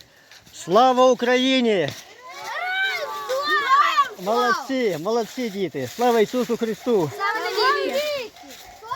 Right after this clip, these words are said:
Speaker 1: От відчуваєте, це виховання наших українських дітей на заході України.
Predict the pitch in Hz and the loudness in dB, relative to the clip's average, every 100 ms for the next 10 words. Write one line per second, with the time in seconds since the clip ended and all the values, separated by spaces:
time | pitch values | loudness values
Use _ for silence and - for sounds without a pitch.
0 | 571 554 480 440 392 381 330 - - - | -6 -4 -6 -6 -12 -16 -16 -20 -20 -20
1 | - 170 190 175 - 220 247 220 143 123 | -8 -4 -2 -4 -4 0 2 2 0 -6
2 | 117 - 226 214 - 190 208 180 180 180 | -8 -6 -2 -2 -2 0 0 0 -2 -2
3 | 180 156 - 180 175 147 160 151 165 202 | -4 -6 -4 -2 -2 -6 -8 -6 -4 -2
4 | 180 170 170 151 165 160 151 165 165 147 | 0 2 0 -2 -2 -2 2 2 4 2
5 | 113 | -2